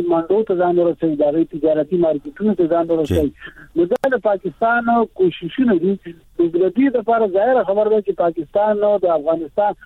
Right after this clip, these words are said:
Speaker 1: او د افغانستان د خلکو، ستاسو خبره صحیح ده، د په ښکاره توګه ټول وایي چې موږ له امن پکار دی، خو دننه حالات داسې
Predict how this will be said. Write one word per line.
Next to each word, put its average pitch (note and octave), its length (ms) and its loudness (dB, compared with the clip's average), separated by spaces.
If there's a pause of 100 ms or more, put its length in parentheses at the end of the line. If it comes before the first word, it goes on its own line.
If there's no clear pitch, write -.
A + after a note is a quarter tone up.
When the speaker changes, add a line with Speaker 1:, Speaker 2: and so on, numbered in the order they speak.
(160)
Speaker 1:
او D#3 100 0
د E3+ 60 -2
افغانستان F3+ 580 0
د G3+ 100 -2 (100)
خلکو، G#3+ 360 -2
ستاسو G3 260 -2
خبره F3+ 400 0
صحیح A#3 240 2
ده، - 60 0 (420)
د - 20 -2 (120)
په F#3+ 120 2
ښکاره G3+ 340 0 (140)
توګه A#3 260 2 (200)
ټول B3+ 440 2
وایي A3+ 240 2
چې A3+ 180 -2
موږ G#3 100 -2 (140)
له F3+ 60 0 (120)
امن G#3 220 -2
پکار G#3+ 400 -2 (120)
دی، G#3+ 80 2 (420)
خو F3 80 -2 (140)
دننه B3+ 260 0 (100)
حالات G3+ 280 0 (100)
داسې - 260 -2